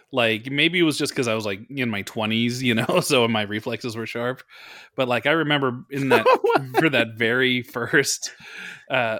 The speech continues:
Speaker 1: like, first two, the, the World War Two ones, right? Where I'm just like, "Oh, shit, I'm, like, really good at the multiplayer here. I guess I'm just good at multiplayer."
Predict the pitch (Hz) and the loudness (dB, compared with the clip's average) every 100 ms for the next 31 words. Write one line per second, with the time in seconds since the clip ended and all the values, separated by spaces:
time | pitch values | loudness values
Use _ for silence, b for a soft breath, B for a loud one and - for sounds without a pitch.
0 | - 117 - 196 190 - - 151 127 120 | -4 -4 0 0 0 0 2 4 4 0
1 | 120 113 123 131 156 127 113 - 110 98 | 0 0 2 4 4 4 -2 0 -2 -2
2 | 92 90 117 110 107 123 117 120 127 117 | -4 -4 0 2 2 0 -2 -2 -2 -4
3 | 104 196 170 - 165 123 131 98 107 123 | -4 -4 -2 0 0 0 -2 -4 -2 2
4 | 123 120 135 139 113 120 123 170 160 123 | 2 2 2 0 -2 0 2 0 -2 -2
5 | 107 104 113 107 151 143 104 101 98 - | -2 -2 -2 0 0 0 -2 -6 -6 -4
6 | 131 123 113 185 - 131 120 104 101 | -4 -2 -2 -2 -4 -8 -6 -6 -6